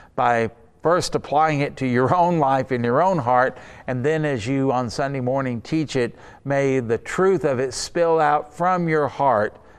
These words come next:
to every member of your class, that our church may be changed for the glory of God. There's somebody hurting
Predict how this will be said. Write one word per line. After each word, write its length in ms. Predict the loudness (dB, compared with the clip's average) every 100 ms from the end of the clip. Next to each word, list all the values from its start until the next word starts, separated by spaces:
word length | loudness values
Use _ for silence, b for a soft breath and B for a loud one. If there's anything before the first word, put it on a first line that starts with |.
| B
to 100 | -4
every 320 | -2 0 0 -2
member 380 | -2 -2 0
of 100 | 0
your 160 | -2 -4
class, 580 | -2 0 0 -2 -6 -14 B B B
that 160 | -4 -2
our 140 | -2
church 420 | -2 0 0 -2
may 160 | -4 -4
be 160 | -4 -6
changed 680 | -4 -2 -2 -4 -8 -14 -20 _
for 120 | -4
the 100 | -4
glory 480 | -2 0 0 0 0
of 140 | -4 -4
God. 420 | -2 0 -2 -6 B B
There's 140 | -8
somebody 600 | -4 0 0 2 2 0 -2
hurting 540 | 2 2 2 0